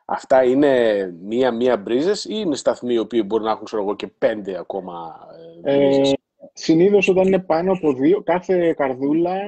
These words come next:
Speaker 2: είναι δύο, ε, θέσεις φόρτισης.
Speaker 1: Μάλιστα.
Speaker 2: Ε,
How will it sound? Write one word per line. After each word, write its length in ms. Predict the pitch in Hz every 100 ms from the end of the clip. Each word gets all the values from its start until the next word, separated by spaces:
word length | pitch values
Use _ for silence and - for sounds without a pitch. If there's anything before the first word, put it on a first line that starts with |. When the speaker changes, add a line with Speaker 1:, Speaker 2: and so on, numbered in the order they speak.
| 202
Speaker 2:
είναι 280 | 160 165 175
δύο, 480 | 147 143 123 95 - _ _ -
ε, 220 | 127 117
θέσεις 600 | - 123 110 104 - - _
φόρτισης. 680 | _ 120 107 104 117 98 _ _ _
Speaker 1:
Μάλιστα. 440 | - 104 87 -
Speaker 2:
Ε, 40 | 127